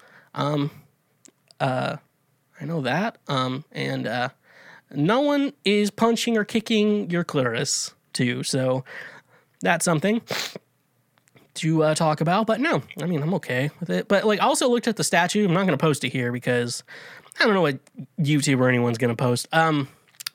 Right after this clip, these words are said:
yeah, um, I could, a child would not recognize that as a vagina. Like, if they made a penis statue, we'd all notice a penis or a,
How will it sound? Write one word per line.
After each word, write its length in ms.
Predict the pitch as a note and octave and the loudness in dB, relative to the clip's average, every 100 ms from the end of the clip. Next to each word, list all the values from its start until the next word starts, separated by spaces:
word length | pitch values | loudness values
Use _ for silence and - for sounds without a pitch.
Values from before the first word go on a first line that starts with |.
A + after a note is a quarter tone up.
| - - - - _ _ _ _ _ F#3+ | -20 -20 -20 -20 _ _ _ _ _ 0
yeah, 460 | F#3+ A#3+ D#4 D#3+ - | 2 2 2 0 2
um, 400 | F#3+ F3 D#3 B2+ - _ _ _ _ _ _ _ - | 0 2 -2 -4 -14 _ _ _ _ _ _ _ -2
I 140 | G3 C#4 | 0 2
could, 240 | D4 F3 _ _ _ _ - | 0 -4 _ _ _ _ 0
a 80 | F3+ | 0
child 500 | - A3 A#3 B3 F#3 | 2 2 4 2 2
would 120 | F3 | 2
not 220 | D#3 D3+ | 2 2
recognize 460 | D#3+ C#3+ B2+ B2 A#2 | 0 0 2 2 2
that 200 | A2+ A2+ | 0 -2
as 120 | A2 | -4
a 40 | |
vagina. 480 | A2+ A2+ A2+ - - _ - - - - - - | -6 -6 -8 -8 -10 _ -20 -20 -20 -20 -12 -6
Like, 180 | B2+ D3+ | -4 -4
if 100 | - | 0
they 120 | E3+ | 2
made 160 | F#3+ | 2
a 20 | C3+ | 2
penis 360 | F3 F#3+ G#3+ | 2 2 2
statue, 480 | A3+ G#3+ B3 A#3+ B3 - - A3+ G#3+ | 2 0 0 0 -2 -6 -12 -10 -2
we'd 220 | A#3 A#3+ | 0 4
all 140 | F#3 D#3+ | 4 4
notice 280 | C#3 C3 | 2 0
a 80 | C3 | -2
penis 500 | C3 B2 A2+ - - _ - | -4 -6 -6 -8 -10 _ -6
or 320 | B2+ A#2+ C3+ - | -6 -4 -8 -4
a, 180 | C3 | -4